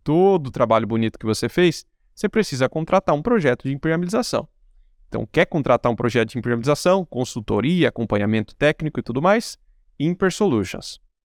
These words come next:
Eu sei que na hora que você vai comprar piso, revestimento, seu cliente sempre dá uma choradinha, né?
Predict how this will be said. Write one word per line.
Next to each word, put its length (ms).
Eu 100
sei 160
que 80
na 140
hora 160
que 80
você 80
vai 160
comprar 400
piso, 640
revestimento, 920
seu 160
cliente 300
sempre 340
dá 100
uma 140
choradinha, 640
né? 200